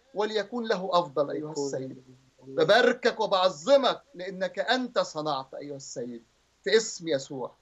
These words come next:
Speaker 1: آمين يا رب.
Speaker 2: آمين. آمين. <clears throat> آمين. آه،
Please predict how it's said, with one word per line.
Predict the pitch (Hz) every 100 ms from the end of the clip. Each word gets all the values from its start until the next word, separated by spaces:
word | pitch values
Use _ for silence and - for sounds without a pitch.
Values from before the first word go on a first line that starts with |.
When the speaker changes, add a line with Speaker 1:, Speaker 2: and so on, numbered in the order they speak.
| _ _ _ -
Speaker 1:
آمين | 147 165 151
يا | 123
رب. | - - _ _ _ -
Speaker 2:
آمين. | 151 147 147 139 131 _ _ _ _ - - - - _ _ -
آمين. | 160 170 175 156 -
<clears throat> | - 190 196 185 160 139 127 _ _ _ _ _ _ _ _ _ - - 156
آمين. | 147 156 160 139 -
آه، | 139 135 135 131 131 131 131 127 123 123